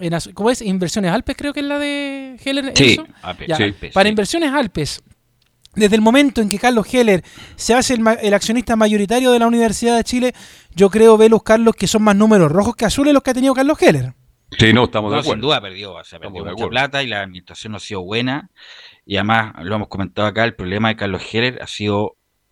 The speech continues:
Speaker 2: que creó muchas expectativas. Nunca hay que llegar a ningún lugar con expectativas. Hay que siempre la expectativa baja, porque cualquier cosa que uno haga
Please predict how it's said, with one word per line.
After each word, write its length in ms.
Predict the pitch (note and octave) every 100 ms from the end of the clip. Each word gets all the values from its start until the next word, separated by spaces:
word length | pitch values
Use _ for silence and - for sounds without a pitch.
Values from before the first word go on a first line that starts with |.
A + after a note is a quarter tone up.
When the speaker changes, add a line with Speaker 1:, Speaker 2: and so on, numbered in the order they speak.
| _ _ _ -
Speaker 2:
que 100 | -
creó 220 | F2+ G2
muchas 320 | G#2 A2+ -
expectativas. 640 | G#2 G#2+ - - A#2 F#2+ D#2
Nunca 380 | C#3 A#3 A3+ G3+
hay 80 |
que 140 | G3 E3+
llegar 220 | D3+ F3
a 40 |
ningún 340 | E3+ B2+ - F3+
lugar 320 | D#3+ E3 E3 -
con 280 | C3 C#3+ -
expectativas. 840 | A2+ - B2 B2+ A#2 C#3+ A2+ G#2 -
Hay 140 | A#2
que 100 | A2
siempre 280 | - E3+ E3+
la 40 |
expectativa 460 | D3 - C#3 C3+ D3
baja, 240 | D3+ D#3+
porque 240 | A#2+ A2 A2
cualquier 360 | G2+ F#2+ E3+
cosa 260 | - E3+ D3
que 100 | C3+
uno 200 | C#3 B2+
haga 340 | F3+ F#3+ G#3